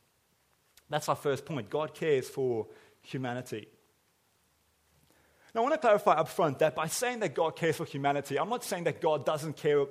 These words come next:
at all about animals, for example. He does.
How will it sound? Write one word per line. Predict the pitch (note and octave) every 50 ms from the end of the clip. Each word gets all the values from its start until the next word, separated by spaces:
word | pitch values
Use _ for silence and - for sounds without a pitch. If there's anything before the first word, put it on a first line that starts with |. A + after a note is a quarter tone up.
| - - -
at | D3 D3 C#3+
all | D3 C#3+ C#3 B2+ C3
about | B2 A#2+ C3+ B2 A#2+ A2+ - - - - _ _ _ _ _ _ _ _ _ _ -
animals, | C3+ D3 D3 C#3 C3 A2 G2+ G2+ - -
for | - C3 A#2+
example. | A#2 A2 - A#2+ A2 G#2 G#2 - G2+ - _ _ _ -
He | - D#3
does. | D#3 - G#3+ F#3 C3 A2+ A2 - - - - - - - - - -